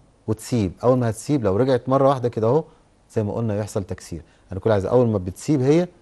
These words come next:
تبدأ الاجزاء ترجع لوضعها الطبيعي ايه؟ بالبطء المطلوب.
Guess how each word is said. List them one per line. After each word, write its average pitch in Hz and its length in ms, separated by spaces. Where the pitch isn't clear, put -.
تبدأ 107 240
الاجزاء 95 280
ترجع 92 280
لوضعها 87 280
الطبيعي 90 360
ايه؟ 85 260
بالبطء 98 540
المطلوب. 87 520